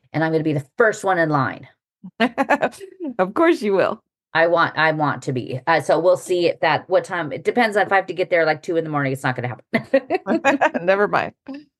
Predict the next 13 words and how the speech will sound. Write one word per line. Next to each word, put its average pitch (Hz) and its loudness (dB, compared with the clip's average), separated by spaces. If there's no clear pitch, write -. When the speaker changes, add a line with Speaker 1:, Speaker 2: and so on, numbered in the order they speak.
Speaker 1:
So 233 2
one 226 2
of 294 2
the 240 4
stories, 208 0
this 190 -10
is 202 -6
something 180 -4
that 170 2
I 165 4
just 156 0
absolutely 160 0
love, 151 2